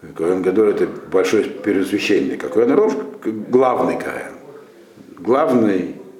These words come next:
и самый главный — это разница. Вот. То есть это тоже было пониженного уровня, хотя, скорее всего, имеется в виду первосвященник. Хотя само по себе выражение Коген Арош имеется, имеется в виду административный начальник над Коганим, то есть который,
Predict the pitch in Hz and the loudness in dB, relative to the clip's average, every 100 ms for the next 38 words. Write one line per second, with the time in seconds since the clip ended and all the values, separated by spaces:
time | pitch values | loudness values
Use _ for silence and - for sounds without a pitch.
0 | - - 80 147 151 110 95 87 - 101 | -18 -14 -2 2 2 2 2 0 -2 -2
1 | 78 - - - - - - - - - | -2 -6 -14 -18 -20 -20 -18 -16 -16 -10
2 | - 113 - - - - - - - 127 | -8 -6 -8 -10 -20 -20 -2 0 2 2
3 | 131 151 - 110 98 95 98 95 107 175 | 4 2 2 0 0 0 -2 0 2 2
4 | 196 135 - - 185 - 139 151 139 120 | 4 2 2 0 0 2 2 2 2 2
5 | 127 117 110 107 104 104 110 - - - | 2 0 0 2 0 0 -2 -2 -6 -10
6 | - 104 104 123 117 113 123 147 123 110 | -10 -6 -2 -2 0 -2 0 2 4 2
7 | 120 190 208 147 123 - - - - - | 2 2 2 0 0 -6 -12 -16 -4 0
8 | 117 127 120 120 117 107 123 135 135 120 | 2 4 4 4 4 2 2 2 2 2
9 | 104 92 107 110 117 117 107 113 - 117 | 2 0 -2 0 2 2 4 0 2 0
10 | 117 135 104 101 - - - - - - | 2 2 2 0 -2 -6 -6 -8 -12 -16
11 | - - - - - - - - - - | -18 -14 -14 -16 -18 -20 -18 -16 -16 -14
12 | - | -10